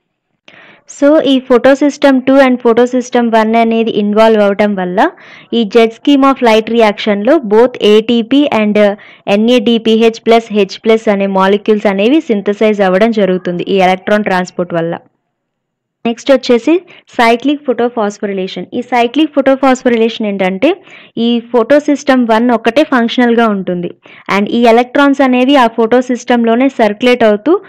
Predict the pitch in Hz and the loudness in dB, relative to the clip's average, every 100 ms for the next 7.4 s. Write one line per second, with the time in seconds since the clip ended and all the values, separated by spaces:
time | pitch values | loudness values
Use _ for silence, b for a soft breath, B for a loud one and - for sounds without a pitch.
0 | B B - 240 - - 269 254 240 240 | B B -4 -2 -2 -2 -2 0 -2 -2
1 | 226 214 202 208 214 214 285 233 214 247 | -4 -4 -2 -2 -2 -4 -4 -4 -4 -4
2 | 349 240 226 254 240 220 233 214 208 202 | -4 -4 -2 -2 -2 -4 -4 -4 -2 -4
3 | 240 214 185 180 170 - B B B 254 | -4 -4 -4 -4 -4 -6 B B B -2
4 | 254 247 285 277 277 247 233 226 226 220 | 0 2 0 2 2 2 -2 -2 -4 -2
5 | 285 311 - 233 233 247 233 214 214 208 | -2 -2 -2 0 0 0 0 0 0 0
6 | 208 202 233 277 233 196 196 190 180 - | 0 0 0 0 0 -2 -4 -6 -8 -8
7 | 208 214 247 | -6 -4 -2